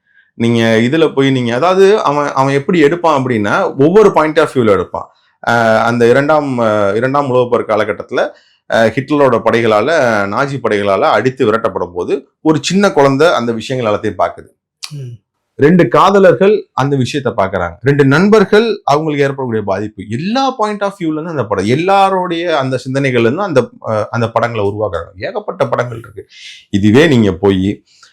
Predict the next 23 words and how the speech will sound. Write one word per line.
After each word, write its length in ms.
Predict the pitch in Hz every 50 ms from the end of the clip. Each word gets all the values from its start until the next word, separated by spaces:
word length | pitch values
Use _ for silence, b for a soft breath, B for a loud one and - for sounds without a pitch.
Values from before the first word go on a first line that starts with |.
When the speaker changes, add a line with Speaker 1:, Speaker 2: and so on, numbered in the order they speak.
| b b _
Speaker 1:
நீங்க 280 | - - 120 117 110 104
வந்து 220 | 98 104 131 143
ஒரு 140 | 127 - 143
சின்ன 240 | - - 127 135 131
டாக்குமெண்ட்ரி 540 | 113 90 95 107 - - - 127 104 85 85
கூட 140 | 90 101 107
தேட 220 | 104 87 80 85
முடியாது. 220 | 80 82 - - -
நமக்கு 320 | 90 90 95 95 90 - 95
நடந்த 300 | 98 101 117 139 156 131
இனப்படுகொலையை 600 | 123 113 135 131 127 110 101 95 98 87 85 87
வச்சு 280 | 82 - - - 196
நீங்க 260 | 160 120 107 104 98
ஒரு, 240 | 95 92 92 95 80 -
ஒரு, 340 | - 107 107 110 104 98 98
ஒரு, 180 | 101 104 98 -
ஒரு 160 | 101 104 107
சின்ன 340 | - - 180 180 139 113 117
டாக்குமெண்ட்ரி 440 | 143 170 - 180 175 156 151 - 123
கூட 180 | 113 143 160 156
நீங்க 320 | 143 117 104 101 95 98
Netflix-லயோ, 720 | 107 110 - - 160 156 - - - 120 107 - - - - b b b b b b b b _ _ _
அஹ், 640 | - 117 113 107 101 98 92 90 90 95 101 101 101